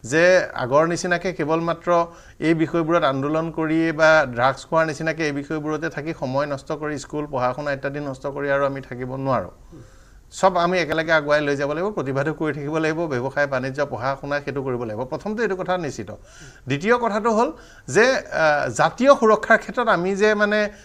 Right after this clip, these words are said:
আ, হাৰিছোঁ, আমি যে, আ, মানে, আ, পৰাজিত হৈছোঁ, আমি যে, আ, দুৰ্বল হৈছোঁ, আমি যে আচলতে লুজাৰ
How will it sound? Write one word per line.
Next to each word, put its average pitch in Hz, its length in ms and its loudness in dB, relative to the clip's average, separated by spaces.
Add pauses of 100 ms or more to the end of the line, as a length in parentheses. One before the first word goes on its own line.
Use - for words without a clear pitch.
(180)
আ, - 60 -2 (600)
হাৰিছোঁ, 160 440 2 (460)
আমি 117 220 -8
যে, 131 140 -2
আ, 110 200 -4
মানে, 113 320 -8 (340)
আ, 113 240 -6
পৰাজিত 170 440 4
হৈছোঁ, 165 340 2
আমি 139 180 -2
যে, 151 260 0 (340)
আ, 113 180 0
দুৰ্বল 135 440 4
হৈছোঁ, 165 360 0
আমি 131 180 -4
যে 147 160 0
আচলতে 143 480 0 (160)
লুজাৰ 147 380 8